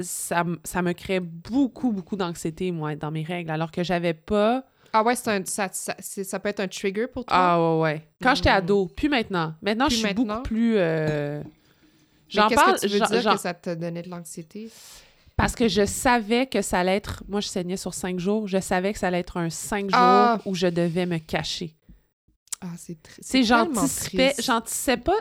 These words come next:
Speaker 1: j'antici-, je n'anticipais pas nécessairement,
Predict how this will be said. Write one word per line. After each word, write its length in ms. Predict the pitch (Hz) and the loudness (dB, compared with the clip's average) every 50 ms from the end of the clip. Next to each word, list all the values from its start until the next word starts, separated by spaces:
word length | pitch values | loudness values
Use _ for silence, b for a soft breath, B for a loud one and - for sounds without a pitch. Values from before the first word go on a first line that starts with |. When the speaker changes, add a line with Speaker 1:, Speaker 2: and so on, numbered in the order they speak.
| - | 0
Speaker 1:
j'antici-, 540 | - - 240 208 202 - - - - - - _ _ _ _ - | -2 0 0 0 0 -2 -6 -8 -8 -10 -12 _ _ _ _ -10
je 280 | 170 170 175 170 185 208 | -8 -6 -2 0 0 0
n'anticipais 880 | 196 196 202 240 277 294 - - 254 240 - - 262 240 - - 220 214 | 0 2 0 0 0 0 -4 -6 -8 -8 -6 -6 -6 -6 -2 -2 -4 -2
pas 200 | _ - 240 247 | _ -4 -4 -4
nécessairement, 920 | 233 220 185 - - 180 - - 180 175 175 180 180 180 180 185 190 190 | -4 -6 -6 -8 -10 -8 -6 -4 -4 -4 -4 -6 -4 -2 -2 0 -2 -4